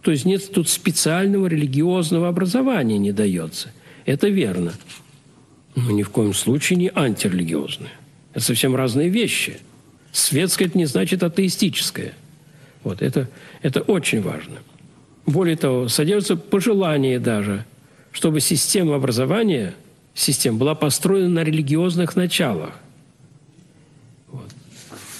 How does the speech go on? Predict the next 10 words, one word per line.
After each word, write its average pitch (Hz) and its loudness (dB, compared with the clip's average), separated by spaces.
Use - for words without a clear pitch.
Я 175 2
бы 185 -2
сказал 160 0
бы 151 0
очень, - 0
как 139 0
следующий 160 0
важный 127 0
факт, - -6
что - -2